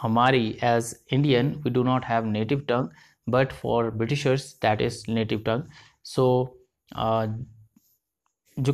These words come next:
character of Higgins है उसके through ये बताया जाता है कि जो आर्टिकुलेट स्पीच है एक तो वो डिवाइन गिफ्ट है, और दूसरा जो शेक्सपियर, मिल्टन और बाइबल है उनसे जो वर्ड्स निकल, निकलते हैं वही उनकी base their native tongue बनाते हैं,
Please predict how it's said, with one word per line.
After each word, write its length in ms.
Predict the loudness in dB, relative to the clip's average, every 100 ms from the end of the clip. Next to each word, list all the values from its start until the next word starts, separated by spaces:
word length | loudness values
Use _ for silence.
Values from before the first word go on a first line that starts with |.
| 4
character 320 | 2 4 4 2
of 180 | 2 0
Higgins 360 | 2 2 0
है 100 | -4 -4 -8 -18 -20 -6
उसके 280 | -4 0 0
through 220 | 2 2
ये 160 | 4 4
बताया 300 | 2 2 2
जाता 280 | 2 0 -2
है 220 | -4 -6 -10 -20 _
कि 220 | 2 2
जो 160 | 2 2
आर्टिकुलेट 640 | 2 2 0 0 0 0
स्पीच 400 | -2 -2 -4 -2
है 100 | 0 0
एक 220 | 0 0
तो 80 | 0
वो 60 |
डिवाइन 380 | 0 0 2 2
गिफ्ट 240 | 0 -2 -2
है, 180 | -4 -6 _ _ -2
और 160 | -2
दूसरा 440 | 0 -2 -2 -2 -2
जो 140 | -2
शेक्सपियर, 680 | -4 -4 -6 -2 0 0 -2 -4
मिल्टन 360 | -2 0 -2 -2
और 120 | -2
बाइबल 380 | 2 2 2 0
है 220 | -2 -4 -10 -20 _ _
उनसे 580 | 0 0 2 2 0 0 -2
जो 220 | 2 2
वर्ड्स 320 | 4 4 2 0
निकल, 360 | -2 0 0 -2
निकलते 420 | -4 -2 0 0 -2
हैं 220 | -2 -4
वही 360 | 0 2 2 0
उनकी 280 | -4 -4 -4 -4 0
base 200 | 0 0 -8 _ -8 2
their 280 | 4 6 4 2 -4 -20 -4 0
native 320 | 2 0 0
tongue 220 | 2 2 0
बनाते 340 | 0 -2 -2
हैं, 160 | -4